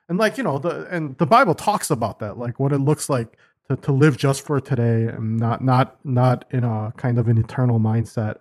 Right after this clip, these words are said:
and all that kind of stuff. If I don't see beyond s-, today and tomorrow,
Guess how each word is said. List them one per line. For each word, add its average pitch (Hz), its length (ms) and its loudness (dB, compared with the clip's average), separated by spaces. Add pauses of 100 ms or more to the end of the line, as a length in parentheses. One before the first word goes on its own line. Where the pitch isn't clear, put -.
and 120 100 -6
all 117 120 -4
that 113 160 -4
kind 117 180 -4
of 113 80 -6
stuff. 110 300 -6 (460)
If 165 160 4
I 175 100 6
don't 185 340 4
see 190 200 2
beyond 143 540 4
s-, - 200 -14 (680)
today 143 340 6
and 135 160 4
tomorrow, 131 640 0